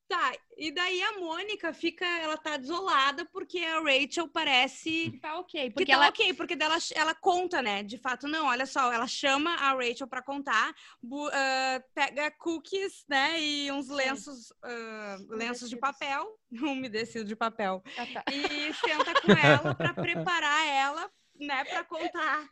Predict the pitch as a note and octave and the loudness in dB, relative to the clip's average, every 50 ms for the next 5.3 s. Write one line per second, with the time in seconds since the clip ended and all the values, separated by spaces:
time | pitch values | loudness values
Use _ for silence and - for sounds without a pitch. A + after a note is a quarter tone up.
0 | F#4+ - - - _ _ _ - G4 F4+ F4 E4+ F4 D#4 F4+ F#4 E4+ F4+ D4 D4+ | -18 -20 -20 -20 _ _ _ -10 -6 -4 -4 -4 -4 -4 -4 -6 -4 -2 0 2
1 | C#4 C4+ C#4 C#4+ C#4+ B3+ D4+ F4+ E4+ E4+ E4 - E4+ - - E4 B3+ C#4 C#4+ C#4+ | 4 4 4 2 0 -2 -4 -4 -4 -4 -6 -8 -8 -8 -8 -8 -8 -8 -8 -10
2 | C#4 - E4 D#4+ - E4 D#4+ D#4 D#4 D4+ D4+ D4+ D4 D4 D4 C#4+ C#4 C4+ C4 C4+ | -8 -8 -8 -8 -6 -6 -6 -4 -4 -4 -4 -4 -2 0 0 2 2 2 0 0
3 | - - D#4 E4 E4 - - - D#4 C4 A#3+ B3 C4 C4+ C#4 D4 C#4+ - D4 - | -2 -4 -6 -6 -6 -4 -2 2 4 6 6 6 6 4 0 0 -2 -6 -8 -6
4 | C#4+ C#4 C#4 - - B3+ B3 A#3+ - C#4 C4+ C#4 C4+ A#3+ G#3+ G#3+ A#3 A#3 - - | -6 -6 -6 -6 -8 -8 -8 -8 -8 -8 -6 -4 -2 -2 -2 -2 -4 -6 -8 -8
5 | B3+ A#3 - - C4+ | -8 -8 -8 -10 -12